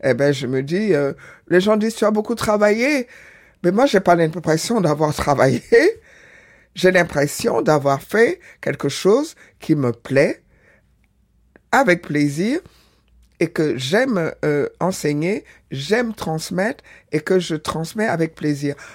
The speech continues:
Bon, maintenant, euh, je vais, je suis très heureuse, je vais bientôt avoir quatre-vingts ans. Je transmets moins. Mais par exemple, si on m'invite, je dis, je travaille pas plus de trois heures par jour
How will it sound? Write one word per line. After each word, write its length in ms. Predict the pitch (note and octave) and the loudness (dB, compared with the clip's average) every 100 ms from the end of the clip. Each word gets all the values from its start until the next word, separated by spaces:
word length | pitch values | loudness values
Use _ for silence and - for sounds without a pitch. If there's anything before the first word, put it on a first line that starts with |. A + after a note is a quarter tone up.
| - | -10
Bon, 160 | D#3+ D3+ | -2 -2
maintenant, 520 | E3 F3 F3 A3 C#4+ A#3+ | 2 0 2 2 0 0
euh, 240 | D3+ D3 D3+ - - - | 0 0 -2 -12 -20 -16
je 180 | C#3+ E3 | -2 2
vais, 240 | D#3+ D3+ | 4 4
je 80 | - | 0
suis 140 | - | -8
très 300 | D#3 A3 A#3 F3+ | -6 -2 -2 0
heureuse, 240 | E3 G#3+ | 0 0
je 40 | |
vais 160 | D#3+ D#3+ | 2 2
bientôt 280 | D#3+ D#3 E3+ | 2 0 0
avoir 260 | D3+ C#3+ | 0 0
quatre-vingts 580 | - D3+ - C#3 C3 C#3+ | 0 -4 -2 -2 -2 -2
ans. 180 | F#3 D4+ - - - - - - | -4 -6 -12 -20 -20 -20 -20 -10
Je 500 | E3 G3 F#3+ F#3+ F#3 - - _ | -4 4 6 6 2 -2 -20 _
transmets 560 | - A#3+ A#3+ G#3+ G#3+ B3 | -2 0 0 0 2 2
moins. 360 | G3+ F#3+ F3+ F#3 _ _ _ - - - | 4 6 4 2 _ _ _ -20 -20 0
Mais 120 | E3 | 0
par 160 | D#3+ E3 | 4 2
exemple, 260 | F#3 C4 | 4 0
si 120 | - | 2
on 80 | G3 | 2
m'invite, 460 | F3 E3 F3 D#4 A3 | 4 2 4 2 2
je 100 | F#3 | 0
dis, 140 | F3+ C4 | 0 0
je 120 | - | -2
travaille 360 | - E3 E3+ F3 | 2 4 4 4
pas 140 | A3+ | 0
plus 160 | B3 G#3 | -2 -2
de 100 | F#3 | -2
trois 360 | - A3+ A3 | 0 0 2
heures 140 | G3+ G3 | 2 2
par 180 | C#3 C#3 | -4 -6
jour 420 | D3 G3 - - | -8 -6 -6 -6